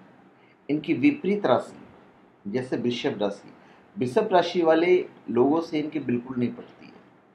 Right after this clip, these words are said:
क्योंकि वृषभ राशि वाले लोगों को किसी का पीछा करना पसंद नहीं है। वृषभ राशि वाले लोग थोड़े अधिक realistic और शांत स्वभाव के होते हैं, वास्तविक होते हैं,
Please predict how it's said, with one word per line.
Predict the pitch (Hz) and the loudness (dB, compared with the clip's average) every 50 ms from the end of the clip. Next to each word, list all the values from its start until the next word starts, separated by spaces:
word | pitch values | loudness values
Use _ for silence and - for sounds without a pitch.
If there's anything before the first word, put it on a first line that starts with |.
| _ _ _ _ _ _ _ _ _ _ _ _ _ _ - | _ _ _ _ _ _ _ _ _ _ _ _ _ _ -2
क्योंकि | 151 170 185 | 2 2 4
वृषभ | 165 131 139 139 - 233 220 202 | 4 4 2 2 2 2 4 6
राशि | 190 175 175 - 185 180 175 | 6 6 6 4 0 2 4
वाले | 165 160 151 151 135 | 6 6 6 6 4
लोगों | 127 131 127 135 147 | 2 2 0 0 -2
को | 143 - 170 170 170 - - - - _ - - | -4 -4 -6 -6 -6 -6 -10 -14 -20 _ -16 -16
किसी | 139 - - 170 | -14 -10 -8 -4
का | 156 165 | -2 -2
पीछा | 165 - - 131 123 - - 170 | -2 -2 -4 -6 -6 -4 -4 -4
करना | 165 165 156 147 151 147 | -2 -2 -2 0 -2 -2
पसंद | - - 113 - 117 113 104 101 | -2 -4 -12 -10 -10 -8 -8 -8
नहीं | 92 92 | -8 -8
है। | 85 80 - - - - _ _ _ _ _ _ _ _ _ _ _ _ _ _ _ _ _ _ _ _ _ _ _ _ - - - - - | -12 -14 -20 -20 -20 -20 _ _ _ _ _ _ _ _ _ _ _ _ _ _ _ _ _ _ _ _ _ _ _ _ -20 -20 -20 -20 -12
वृषभ | 104 101 131 139 - - 240 226 | -6 -4 -4 0 2 4 6 6
राशि | 202 180 180 - 185 | 6 6 6 4 4
वाले | 165 156 151 139 | 4 4 4 6
लोग | 131 143 156 156 - - | 4 4 2 2 -2 -2
थोड़े | 147 147 143 - | 0 2 2 2
अधिक | - - - 147 151 - - - | 0 -2 -4 -6 -6 -8 -10 -12
realistic | 101 101 110 113 120 139 139 - - - 180 - - - - - - - _ _ _ _ _ _ _ _ _ - | -6 -2 -2 0 0 0 -2 -4 -8 -12 -12 -12 -14 -20 -20 -20 -20 -20 _ _ _ _ _ _ _ _ _ 6
और | 107 113 107 107 107 - - - - - - - - _ - - - | 6 6 6 6 2 -2 -10 -18 -20 -20 -20 -20 -20 _ -20 -20 -18
शांत | - - - 143 135 143 147 151 | -12 -4 2 2 4 4 2 -2
स्वभाव | 139 - - 104 98 98 98 | -8 -10 -8 -4 -2 -2 -2
के | 92 - - 82 | -2 -4 -8 -10
होते | 78 - - - | -12 -12 -16 -20
हैं, | - - _ _ _ _ _ _ _ _ _ _ _ _ _ _ _ _ _ _ _ _ - 92 | -20 -20 _ _ _ _ _ _ _ _ _ _ _ _ _ _ _ _ _ _ _ _ 0 8
वास्तविक | 92 120 127 127 - - 170 175 - - | 10 10 10 10 8 -2 -6 -6 -6 -6
होते | - - - - | -12 -14 -14 -16
हैं, | - - | -20 -20